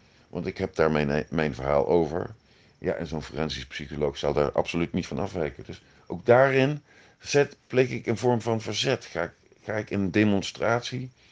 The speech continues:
aan om anderen te laten zien wat mij overkomt, om in die situatie een oplossing te vinden. Ja, Squirt Game vond ik ook een mooie. Echt een mooie.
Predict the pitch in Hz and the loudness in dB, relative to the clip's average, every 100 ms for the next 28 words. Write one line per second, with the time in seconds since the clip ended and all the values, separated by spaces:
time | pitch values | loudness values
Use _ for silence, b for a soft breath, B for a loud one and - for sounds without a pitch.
0 | b - 110 120 139 143 b b b b | b -4 0 2 0 -6 b b b b
1 | 87 - 123 107 110 107 107 110 - 95 | -2 4 4 4 -4 0 2 2 -2 -4
2 | 110 98 87 95 104 92 87 - 90 113 | -2 0 0 2 2 2 -2 -4 0 0
3 | 139 - b b - 95 85 98 - 87 | -2 -12 b b -4 -2 -2 -4 -4 -4
4 | 92 104 98 - 95 98 107 127 98 95 | 2 4 4 -2 -6 -4 -2 -2 -4 -8
5 | 85 85 76 73 - _ _ _ _ _ | -6 -8 -8 -12 -18 _ _ _ _ _
6 | _ _ _ _ _ _ _ _ _ _ | _ _ _ _ _ _ _ _ _ _
7 | _ _ - 90 101 - 80 95 98 90 | _ _ -14 -14 -14 -4 0 2 4 2
8 | 78 - 76 76 85 71 64 57 - _ | 2 -2 0 2 2 0 -2 -8 -16 _
9 | _ _ _ - - - 65 53 50 | _ _ _ -10 -10 -10 -10 -10 -12